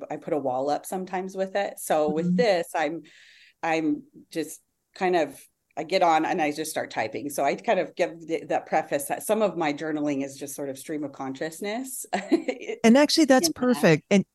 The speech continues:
Speaker 2: and, you know, the other thing that comes to mind is it's almost like you're writing a letter to me.
Speaker 1: Yeah, exactly.
Speaker 2: So you,
Speaker 1: Exactly.
Speaker 2: you can make it a, however you want, bulleted version or, or a letter.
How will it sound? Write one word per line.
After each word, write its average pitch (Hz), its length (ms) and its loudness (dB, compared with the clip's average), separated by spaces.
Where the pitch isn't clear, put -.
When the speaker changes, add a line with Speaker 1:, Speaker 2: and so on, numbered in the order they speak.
Speaker 2:
and, 214 160 6
you 214 80 8
know, 240 140 4
the 214 140 6
other 233 180 4
thing 196 460 6
that 190 160 2
comes 185 280 6
to 190 100 4
mind 165 340 6
is 156 220 4
it's - 160 -4
almost 226 420 4
like 175 240 4
you're 165 120 0
writing 165 320 4
a 160 40 4
letter 151 300 2
to - 160 -4
me. 180 180 2
Speaker 1:
Yeah, 254 200 0
exactly. - 640 -12
Speaker 2:
So - 180 -2
you, 202 80 6
Speaker 1:
Exactly. 202 180 2
Speaker 2:
you 226 140 8
can 214 160 8
make 196 240 8
it 196 100 6
a, 165 160 4
however 202 360 6
you 175 120 10
want, 160 400 6
bulleted 180 400 6
version 165 520 2
or, 147 420 -4
or 170 160 6
a 160 80 4
letter. 170 580 8